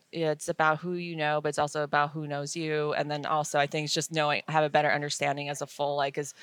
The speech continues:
yeah, I'm not gonna attack a problem on a project unless I fully know the, understand the strategy. So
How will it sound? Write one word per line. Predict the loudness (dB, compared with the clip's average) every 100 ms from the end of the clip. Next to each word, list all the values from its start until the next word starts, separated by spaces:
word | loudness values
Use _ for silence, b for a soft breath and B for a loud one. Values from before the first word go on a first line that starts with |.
| B B B B -4
yeah, | 0
I'm | 2 4
not | 4 4
gonna | 2 2
attack | 0 -2 -4
a | -4
problem | 0 0 0 -4 -10 _ _ _
on | -2
a | -2
project | 2 2 2 -2
unless | -4 -2 -2
I | -2
fully | -4 -4 -4
know | -4 -4
the, | -4 -8 _ _
understand | -4 -2 -2 -2
the |
strategy. | -2 2 2 0 -4
So | -4 0 0 -2